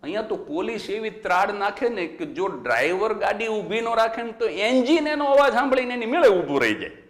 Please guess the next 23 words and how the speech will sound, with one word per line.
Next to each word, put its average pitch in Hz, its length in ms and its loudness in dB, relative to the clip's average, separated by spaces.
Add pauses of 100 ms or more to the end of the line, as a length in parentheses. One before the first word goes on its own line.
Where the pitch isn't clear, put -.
(1200)
એન્જિન 208 460 0
એમ 143 120 0
થાય 104 180 -6
કે - 120 -12
હવે 98 140 -2
આપણે 190 260 -2 (260)
ઊભું 160 240 0
રહેવું 117 240 0
જોઈએ, 104 100 -6
આવડો 110 240 0
મોટો 147 240 -6
અવાજ 143 240 0
કર્યો 139 280 -6
છે. - 120 -14 (1300)
ગાડી 131 240 -6
ઊભી 131 260 -6
રહી 131 160 -6
ગઈ 110 140 -14
એટલે 104 420 -8
પોલીસે 127 520 -10
કીધું, 127 340 -10
કાચ 127 300 -8
ઉતારો. 107 320 -8